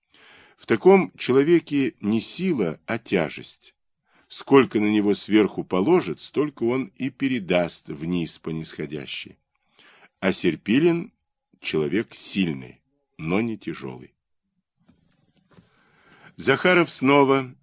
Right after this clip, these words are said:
по привычке подумал о Серпилине в настоящем времени, как о живом. Главный хирург, когда приезжал,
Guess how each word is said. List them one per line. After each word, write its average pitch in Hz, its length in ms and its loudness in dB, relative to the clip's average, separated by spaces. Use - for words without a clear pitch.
по 92 100 -2
привычке 92 540 -2
подумал 90 460 0
о 82 60 -4
Серпилине 147 760 -4
в 73 140 -16
настоящем 92 840 0
времени, 82 540 -4
как 92 320 -8
о 92 60 -8
живом. 65 460 -14
Главный 117 560 2
хирург, 131 720 2
когда 82 400 -6
приезжал, 78 680 -8